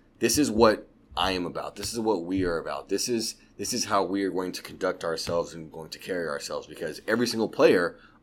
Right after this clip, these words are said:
on that All Blacks rugby team carries with them the brand for the team.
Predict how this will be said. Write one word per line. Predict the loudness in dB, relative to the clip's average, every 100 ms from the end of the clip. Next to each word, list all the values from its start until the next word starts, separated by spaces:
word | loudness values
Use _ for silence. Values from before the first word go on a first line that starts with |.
| -6
on | -2
that | 0
All | 0
Blacks | 2 0 2
rugby | 2 2 0
team | -8 -10 -12 -18 _ _ _ _ _ -8
carries | 0 2 4 2 -2 -2
with | 2 2 0
them | -8 -8 -10 -14 -20 _ _ _ _ -20 -20 -20 -20 -8
the | -8
brand | -4 0 2 0 -2 -8
for | -6 -6
the | -6
team. | -6 -6